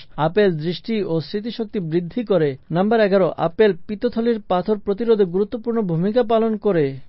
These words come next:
নাম্বার বারো, কাঁচা আপেল গরম করে ফুলে যাওয়া স্থানে লাগানো উপকারী। নাম্বার তেরো, আপেল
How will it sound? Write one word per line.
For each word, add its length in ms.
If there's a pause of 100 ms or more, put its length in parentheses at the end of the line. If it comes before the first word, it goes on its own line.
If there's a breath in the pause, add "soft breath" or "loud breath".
(140)
নাম্বার 320
বারো, 380 (220)
কাঁচা 300
আপেল 440 (200)
গরম 320
করে 320 (200)
ফুলে 280
যাওয়া 300
স্থানে 500 (160)
লাগানো 460
উপকারী। 560 (320)
নাম্বার 340 (100)
তেরো, 360 (280)
আপেল 380